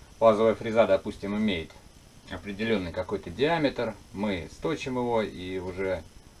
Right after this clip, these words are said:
этот диаметр, ну, незначительно, но потеряет в размерах. Поэтому стачивается вот эта плоскость, плоскость самого твердосплава, или как еще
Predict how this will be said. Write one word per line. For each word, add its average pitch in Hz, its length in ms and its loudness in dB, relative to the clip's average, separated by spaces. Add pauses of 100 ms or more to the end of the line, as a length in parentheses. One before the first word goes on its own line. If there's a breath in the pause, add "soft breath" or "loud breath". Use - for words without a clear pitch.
(180)
этот 104 320 -6
диаметр, 135 600 0 (320)
ну, 131 160 -2
незначительно, 123 800 -2
но 107 180 0
потеряет 107 480 -2
в 107 40 -2
размерах. 101 540 -2
Поэтому 117 400 -2
стачивается 92 680 -2
вот 90 120 -6
эта - 180 -8
плоскость, - 800 2
плоскость 107 560 -2 (180)
самого 107 400 2
твердосплава, 127 760 4
или 104 140 0
как 98 240 -4
еще 92 320 -8